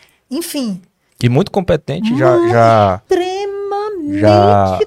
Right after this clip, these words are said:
Speaker 1: competente.
Speaker 2: já tive a oportunidade de conduzir alguns acordos lo-, em lados opostos, né, quando eu era do outro escritório, a, a doutora Mariana, né, então.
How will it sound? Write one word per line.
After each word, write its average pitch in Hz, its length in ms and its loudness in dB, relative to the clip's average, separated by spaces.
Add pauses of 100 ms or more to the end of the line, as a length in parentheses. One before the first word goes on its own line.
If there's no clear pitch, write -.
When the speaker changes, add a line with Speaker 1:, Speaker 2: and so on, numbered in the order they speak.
(140)
Speaker 1:
competente. 320 960 -4
Speaker 2:
já 202 160 0
tive 113 380 -4
a 110 140 2
oportunidade 104 480 -2
de 110 80 -6
conduzir 110 500 -4
alguns 110 340 -4
acordos 113 680 -6
lo-, 107 420 0
em 107 140 -6
lados 113 260 2
opostos, 120 540 0
né, 113 180 -10
quando 98 180 -10
eu 95 180 -10 (100)
era 101 180 -6
do 101 80 -6
outro 104 140 -6
escritório, 110 560 -6
a, 92 180 -2 (220)
a - 100 -10
doutora 101 260 -2
Mariana, 127 480 -4
né, 123 240 -14
então. 113 320 -12